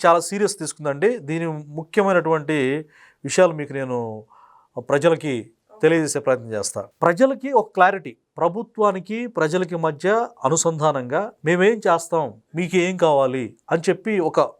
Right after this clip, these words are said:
పక్కా క్లారిటీగా గవర్నమెంట్ వాళ్ళకి జవాబుదారీగా ఉండేటువంటి ప్రయత్నం అన్నమాట. అంటే ఈ పథకాలు అమలు చేస్తూనే ఇంకా ఎలాంటి అభివృద్ధి కార్యక్రమాలు చేయాలి,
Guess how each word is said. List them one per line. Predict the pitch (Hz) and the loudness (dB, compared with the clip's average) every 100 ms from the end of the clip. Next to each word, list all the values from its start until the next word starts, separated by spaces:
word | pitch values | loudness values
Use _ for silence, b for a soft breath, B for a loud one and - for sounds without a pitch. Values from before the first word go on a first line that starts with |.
| _ _ | _ _
పక్కా | - - - 220 | -2 2 2 2
క్లారిటీగా | 196 175 170 175 160 196 156 147 156 B B B - 185 | 4 2 2 -2 2 4 4 2 -4 B B B -2 2
గవర్నమెంట్ | 196 208 190 180 | 2 2 -6 -2
వాళ్ళకి | 170 156 | -2 0
జవాబుదారీగా | 143 196 214 185 175 165 165 170 | 4 6 4 2 0 0 0 -2
ఉండేటువంటి | 156 151 147 147 | -2 -6 -8 -6
ప్రయత్నం | 143 131 131 113 | -2 -2 -2 -10
అన్నమాట. | 101 95 90 _ _ _ _ b b b _ _ _ - | -10 -12 -18 _ _ _ _ b b b _ _ _ 0
అంటే | 156 170 202 - _ _ _ _ | 2 2 0 -8 _ _ _ _
ఈ | 160 160 147 120 117 - _ 139 | -6 -4 -4 -8 -10 -16 _ 0
పథకాలు | 151 175 196 190 | 2 4 4 4
అమలు | 123 135 165 165 | -2 -4 -6 -6
చేస్తూనే | 156 160 151 113 131 - _ - | -10 -10 -12 -10 -12 -16 _ -8
ఇంకా | 185 214 220 | 2 4 6
ఎలాంటి | 170 185 202 185 | 4 2 0 -2
అభివృద్ధి | 147 147 165 151 | -2 -4 -8 -6
కార్యక్రమాలు | 147 139 - 135 120 | -4 -4 -6 -10 -6
చేయాలి, | 123 113 110 | -4 -4 -6